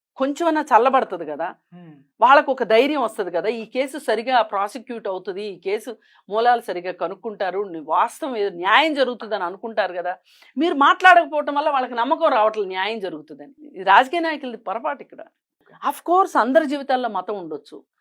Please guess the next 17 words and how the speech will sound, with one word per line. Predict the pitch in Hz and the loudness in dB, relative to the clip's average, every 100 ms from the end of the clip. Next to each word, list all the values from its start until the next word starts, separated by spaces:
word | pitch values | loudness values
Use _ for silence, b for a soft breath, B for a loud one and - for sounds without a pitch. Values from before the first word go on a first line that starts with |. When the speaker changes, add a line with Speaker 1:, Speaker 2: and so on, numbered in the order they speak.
| _ _ _ | _ _ _
Speaker 1:
కానీ | 190 165 165 262 311 b b | -8 -8 -8 -12 -14 b b
మతం | 180 247 349 | -12 -8 -6
ఎందుకు | 247 196 277 349 | -4 -2 0 2
పనికి | 294 247 226 | 0 -2 -6
రావాలి? | 190 175 165 180 180 _ _ - | -6 -6 -10 -14 _ _ _ -14
ఆత్మ | 135 170 214 | -12 -12 -12
లేని | 202 185 | -12 -12
వాళ్ళకి | 165 151 139 165 | -14 -14 -14 -16
ఆత్మ, | 127 _ - - _ _ _ 190 | -16 _ -20 -20 _ _ _ -20
విశ్వాసం | - 196 185 202 | -14 -12 -12 -12
లేని | 170 160 | -12 -10
వాళ్ళకి | 151 147 147 | -12 -14 -14
విశ్వాసం, | 135 - 156 143 135 - _ _ _ | -18 -14 -14 -14 -20 -20 _ _ _
నమ్మకం | 165 165 226 254 233 | -12 -8 -8 -6 -8
లేని | 190 165 | -8 -10
వాళ్ళకి | 160 165 160 | -12 -12 -14
నమ్మకం, | 139 156 175 160 | -16 -16 -16 -16